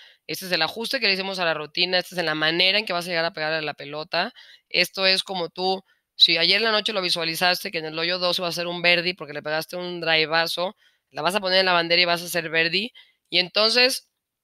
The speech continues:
empiezas tú en la tarde, "Oye, Rafa, pues fíjate, hoy, fíjate qué padre, me fue bien en esto, en esto, en esto, esto fue una tragedia, aquí tuve una oportunidad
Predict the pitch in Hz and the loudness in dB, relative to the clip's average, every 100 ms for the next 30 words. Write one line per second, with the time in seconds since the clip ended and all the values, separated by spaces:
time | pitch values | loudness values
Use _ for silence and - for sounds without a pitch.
0 | _ 170 170 190 226 220 214 214 214 214 | _ -6 0 2 2 0 2 2 4 2
1 | 208 202 202 196 196 175 - 175 180 175 | 4 4 4 2 0 -4 -4 -4 -2 2
2 | 185 180 160 160 165 180 185 180 180 165 | 2 0 -4 -6 0 2 4 2 0 -4
3 | - 170 170 160 165 - 160 160 - 156 | -4 0 0 2 -2 -2 -2 -2 -4 -4
4 | 160 165 - 160 160 156 156 147 143 165 | -2 -2 -6 -14 -14 -12 -12 -8 -8 -4
5 | 160 160 156 - 160 160 156 156 156 156 | -2 -2 -4 -4 -4 -4 -6 -10 -8 -8
6 | 151 143 139 139 143 151 160 | -10 -12 -18 -14 -4 0 0